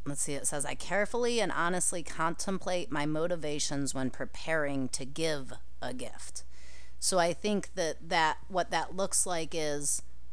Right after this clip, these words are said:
"Ooh, I wanna give this thing to this person. Well, why? Why do I wanna give that to them?" "Well, 'cause I wanna make them happy." Well, I can't make them happy.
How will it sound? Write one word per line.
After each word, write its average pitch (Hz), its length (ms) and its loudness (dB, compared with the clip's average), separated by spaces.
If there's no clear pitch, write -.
"Ooh, 349 420 4
I 302 140 4
wanna 220 300 6
give 233 680 4
this - 580 6
thing 233 560 6
to 233 160 0
this 240 220 2
person. 127 680 2
Well, 160 220 4
why? 160 720 4
Why 147 300 4
do 240 140 0
I 214 160 2
wanna 180 220 4
give 156 220 0
that 98 220 -2
to - 80 -2
them?" - 280 -4
"Well, 262 280 2
'cause 254 200 -2
I 254 80 4
wanna 262 180 8
make 262 260 4
them 247 160 2
happy." 262 500 0
Well, 185 240 4
I 175 140 4
can't 190 360 -2
make 165 500 -2
them 131 240 0
happy. - 640 -4